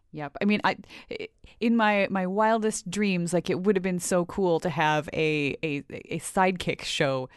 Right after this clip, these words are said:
sort of at the same time as season four, where we actually just saw the adventures of Ivanova.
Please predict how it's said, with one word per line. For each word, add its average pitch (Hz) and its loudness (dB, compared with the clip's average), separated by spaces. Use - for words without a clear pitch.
sort 147 0
of 127 0
at - -6
the 156 -2
same 160 -2
time 156 -2
as 147 -4
season 156 -6
four, 151 2
where 147 2
we 165 4
actually 196 2
just - 0
saw 170 2
the 208 4
adventures 180 2
of 151 -2
Ivanova. 143 -4